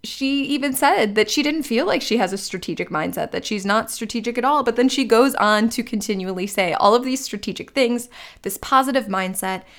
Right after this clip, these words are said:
She is such a leader in this space without even knowing it.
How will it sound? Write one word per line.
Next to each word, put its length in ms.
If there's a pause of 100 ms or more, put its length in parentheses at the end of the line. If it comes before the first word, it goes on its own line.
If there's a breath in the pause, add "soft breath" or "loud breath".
(120)
She 360
is 720 (460)
such 460
a 60
leader 340
in 80
this 160
space 320
without 280
even 280
knowing 300
it. 160